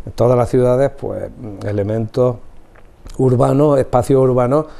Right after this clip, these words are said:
de mucha problemática, y sobre todo, pues, con el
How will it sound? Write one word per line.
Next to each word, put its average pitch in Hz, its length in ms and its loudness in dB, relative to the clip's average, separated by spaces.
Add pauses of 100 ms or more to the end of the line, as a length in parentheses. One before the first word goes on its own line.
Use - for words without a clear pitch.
(140)
de 95 140 -8
mucha 101 320 -2
problemática, 107 640 -2
y - 20 0
sobre 92 260 -6
todo, 98 260 -6
pues, 123 200 -6
con 92 240 -10
el 87 60 -16